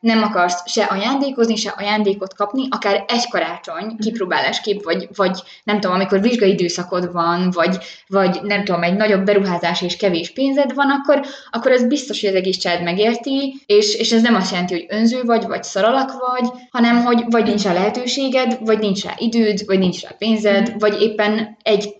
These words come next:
Speaker 1: évben kedved nincs hozzá, és
Speaker 2: Mhm.
Speaker 1: szerintem ez egy tök érdekes gondolat, és
Speaker 2: Mhm.
Speaker 1: így tökre megfontolandó.
Speaker 2: Igen. Én, én simán el tudom képzelni, hogy egyszer valamikor az életben azt mondom, hogy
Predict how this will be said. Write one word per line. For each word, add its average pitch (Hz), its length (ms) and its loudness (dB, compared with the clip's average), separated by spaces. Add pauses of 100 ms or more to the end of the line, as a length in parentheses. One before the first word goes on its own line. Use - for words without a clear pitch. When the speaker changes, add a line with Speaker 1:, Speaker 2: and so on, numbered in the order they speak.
(180)
Speaker 1:
évben 208 460 4
kedved 165 400 -4
nincs 170 200 -8
hozzá, 180 260 -6
és 214 80 0
Speaker 2:
Mhm. 220 80 2
Speaker 1:
szerintem 240 340 0
ez 233 80 -2
egy 262 140 -2
tök 175 160 -4
érdekes 185 460 -8
gondolat, 165 580 -4
és 208 160 -6
Speaker 2:
Mhm. 208 100 -4
Speaker 1:
így 208 120 -8
tökre 175 260 -10
megfontolandó. 175 800 -16
Speaker 2:
Igen. 208 240 -8 (360)
Én, 247 200 -2
én 294 160 -2
simán 226 280 -6
el 180 120 -6
tudom 180 220 -10
képzelni, 185 460 -8
hogy 196 160 -8
egyszer 165 300 -8
valamikor 175 420 -12
az 175 140 -8
életben 170 420 -10
azt - 160 -20
mondom, 180 380 -16
hogy 185 220 -10